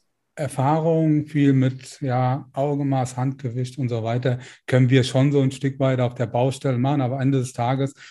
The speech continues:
brauchen wir aber valide, prüfbare Rechnungen, wenn der Kunde darauf besteht, sogar auch schon während der Ausführung mit steigendem Aufmaß und, und, und. Das ist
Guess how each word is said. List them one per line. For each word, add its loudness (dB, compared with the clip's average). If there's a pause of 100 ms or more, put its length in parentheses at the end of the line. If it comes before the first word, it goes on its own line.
(160)
brauchen 4
wir 2
aber 0
valide, 2
prüfbare 0 (280)
Rechnungen, 2
wenn 2
der 0
Kunde 2 (300)
darauf -2
besteht, 2
sogar 0
auch 0
schon -4
während 0
der 0
Ausführung 0
mit -2
steigendem -2
Aufmaß 0 (340)
und, 4
und, 0
und. 0
Das 0
ist -4